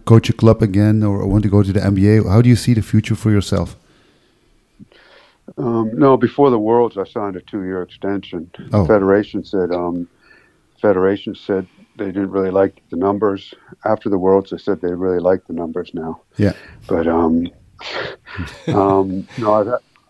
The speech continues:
Speaker 2: no, I've ha-, I've had an offer to go to the EuroLeague already, and I've had another phone call the other day. Um, but I have a two-year contract, but really, this three-year commitment kind of is over after the Olympics. These guys have done a tremendous job, and it's been
Speaker 1: Mm-hmm.
Speaker 2: really an honor to coach them.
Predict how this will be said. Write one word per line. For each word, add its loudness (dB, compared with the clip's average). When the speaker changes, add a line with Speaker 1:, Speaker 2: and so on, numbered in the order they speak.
Speaker 2:
no, -2
I've -2
ha-, -2
I've -6
had 2
an -4
offer -4
to -18
go -6
to -10
the -10
EuroLeague -6
already, -6
and -12
I've -14
had -12
another -14
phone -6
call -2
the -2
other -6
day. -2
Um, -8
but -2
I 0
have 2
a -2
two-year 2
contract, 0
but -8
really, -2
this -12
three-year 4
commitment -2
kind -4
of -6
is -10
over -2
after -6
the -10
Olympics. -6
These -16
guys -4
have -20
done -10
a -18
tremendous -8
job, 0
and -12
it's -20
been -2
Speaker 1:
Mm-hmm. -4
Speaker 2:
really -2
an -8
honor -2
to -12
coach -10
them. -16